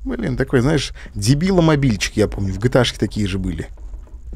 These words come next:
Бля, эта лампа долго не выдержит.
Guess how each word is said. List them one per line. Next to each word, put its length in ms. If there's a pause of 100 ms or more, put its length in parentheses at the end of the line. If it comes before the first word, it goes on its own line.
(2750)
Бля, 120
эта 160
лампа 280
долго 240
не 120
выдержит. 460